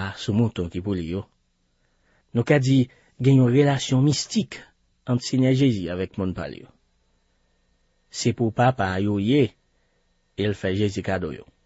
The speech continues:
pa gen okenn fason. Zanmi m, nou ka rive eksplike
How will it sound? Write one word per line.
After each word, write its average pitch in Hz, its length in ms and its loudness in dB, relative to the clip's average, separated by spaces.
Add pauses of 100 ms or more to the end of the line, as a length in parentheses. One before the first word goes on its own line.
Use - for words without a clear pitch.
(1160)
pa 131 80 -2
gen 113 380 -2 (180)
okenn 117 400 0
fason. 104 560 -4
Zanmi 85 320 -8
m, 87 60 -18 (840)
nou 104 160 -4
ka 95 160 -8
rive 95 320 -2
eksplike - 480 -10